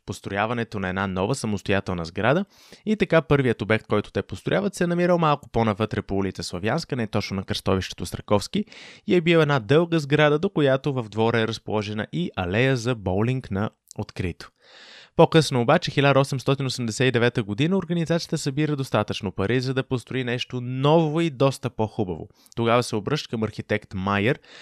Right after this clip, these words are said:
който проектира старата сграда на читалище Славянска беседа.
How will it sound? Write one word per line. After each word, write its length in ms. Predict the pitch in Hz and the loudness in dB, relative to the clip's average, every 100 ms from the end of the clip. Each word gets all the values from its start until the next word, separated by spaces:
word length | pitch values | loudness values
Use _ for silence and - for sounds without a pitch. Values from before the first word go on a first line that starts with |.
| - | -2
който 220 | 160 180 | 0 0
проектира 480 | 190 175 175 160 156 | 0 -2 0 0 0
старата 400 | - 135 143 139 | 2 2 2 -2
сграда 400 | 120 127 127 127 | -4 0 0 0
на 100 | 147 | -2
читалище 520 | 180 135 110 117 - | -4 -2 0 0 -4
Славянска 480 | 120 104 98 98 - | -4 -2 -2 -2 -4
беседа. 340 | 101 - 87 | -4 -2 -4